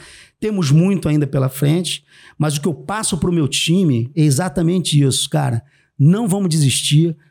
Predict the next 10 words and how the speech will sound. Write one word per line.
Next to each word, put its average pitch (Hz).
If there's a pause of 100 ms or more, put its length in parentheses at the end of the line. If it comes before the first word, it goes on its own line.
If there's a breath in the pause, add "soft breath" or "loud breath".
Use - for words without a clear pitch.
(100 soft breath)
vamos 185
sempre 190
lutar, 147 (260 loud breath)
vamos 196
respirar, 151 (180)
vamos 156
estar 156
bem, 160
vamos 180
estar, 196